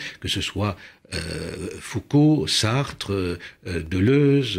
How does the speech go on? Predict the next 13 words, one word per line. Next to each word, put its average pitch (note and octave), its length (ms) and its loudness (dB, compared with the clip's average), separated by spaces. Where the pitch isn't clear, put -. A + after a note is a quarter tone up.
Guattari, C#3 960 -2
euh, F2+ 380 -4
et, G2+ 200 -4
euh, E2 160 -4
Simone F#2+ 280 0
de F2+ 80 2
Beauvoir G#2+ 380 4
et G2+ 80 0
d'autres. E2 340 -10
Que D#3+ 100 0
fait-on ? - 300 -4
Et A2+ 420 2
là, C#3+ 420 2